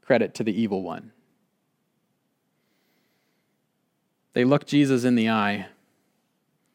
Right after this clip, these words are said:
and they attribute his power and his purpose to evil.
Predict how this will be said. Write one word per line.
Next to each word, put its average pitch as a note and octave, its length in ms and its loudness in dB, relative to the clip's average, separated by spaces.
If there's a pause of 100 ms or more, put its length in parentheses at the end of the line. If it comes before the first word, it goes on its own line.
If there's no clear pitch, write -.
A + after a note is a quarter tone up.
(760)
and A2+ 160 -4
they A2 100 0
attribute A2+ 480 0
his A2 200 -4
power G#2+ 360 0
and G#2 140 -4
his G#2+ 140 -10
purpose G#2+ 500 -8
to - 180 -14
evil. F#2 340 -10